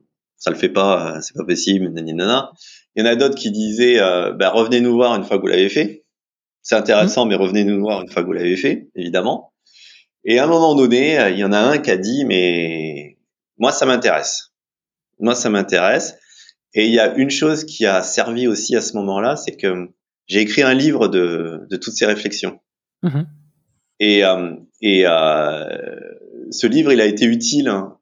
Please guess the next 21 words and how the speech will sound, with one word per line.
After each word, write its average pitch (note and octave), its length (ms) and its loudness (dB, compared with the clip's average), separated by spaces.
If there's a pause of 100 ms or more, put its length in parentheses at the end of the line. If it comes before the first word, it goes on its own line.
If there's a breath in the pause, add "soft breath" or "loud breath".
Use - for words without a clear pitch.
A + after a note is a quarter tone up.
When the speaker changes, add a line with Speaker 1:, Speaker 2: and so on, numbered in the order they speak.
Speaker 1:
pour F#2+ 340 2
expliquer, A2 680 -2
euh, F2 380 -6 (360)
justement G#2+ 480 -2
ce F#2+ 100 -10
que F#2+ 80 0
j'avais F#2 240 2
dans F#2 100 2
la F#2 140 2
tête. F#2 260 -2 (520)
Euh, D#2 200 -12 (520)
et F2 180 2
ça - 180 -2
a - 40 0
servi, G#2+ 520 0
euh, E2+ 120 0 (760 soft breath)
pour G2+ 160 -2
cette - 200 0
levée F#2 180 2
de F#2 60 -4
fonds. - 260 -14